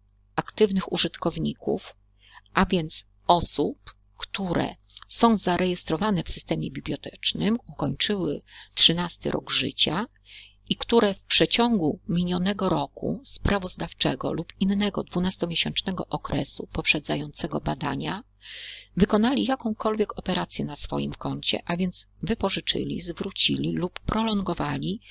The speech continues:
co najmniej jedną książkę. Tak zdefiniowana populacja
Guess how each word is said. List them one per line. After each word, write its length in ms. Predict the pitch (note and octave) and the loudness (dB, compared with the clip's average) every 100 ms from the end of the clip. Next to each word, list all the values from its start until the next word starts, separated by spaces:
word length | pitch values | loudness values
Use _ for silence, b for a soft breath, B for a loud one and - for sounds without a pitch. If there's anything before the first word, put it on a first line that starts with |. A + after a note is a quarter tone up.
| B B _ | B B _
co 260 | - C#4+ C4+ | 2 4 4
najmniej 520 | E3+ E3+ F#3 F#3+ D3 | 2 2 2 0 0
jedną 300 | D3 - D3+ | -4 -4 -2
książkę. 640 | - G#2+ - - - - - _ _ _ - B B B B - | 0 0 2 0 0 -6 -12 _ _ _ -20 B B B B -2
Tak 220 | D#4+ - | -2 0
zdefiniowana 680 | - - E3+ E3 D#3+ G3 - | -6 -2 -2 0 0 0 -2
populacja 880 | D#3 - C#3+ C#3 - - E3 G#3 | -6 -6 -6 -8 -10 -6 -4 -4